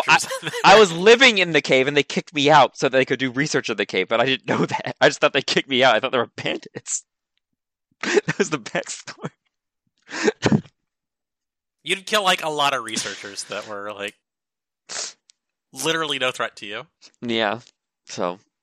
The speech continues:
Speaker 1: he got, he got perma-jailed. Um, rip. We, like,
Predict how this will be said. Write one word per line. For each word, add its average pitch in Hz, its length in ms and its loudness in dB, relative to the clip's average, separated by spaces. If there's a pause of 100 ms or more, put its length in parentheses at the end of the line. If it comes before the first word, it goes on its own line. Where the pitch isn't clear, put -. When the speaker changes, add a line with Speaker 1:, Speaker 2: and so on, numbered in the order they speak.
(460)
Speaker 1:
he 120 120 -14
got, 101 240 -2
he 120 80 -14
got 110 160 -4
perma-jailed. 101 600 -2 (1400)
Um, 98 360 -6 (720)
rip. 110 320 -6 (520)
We, 147 140 -18
like, 170 300 -10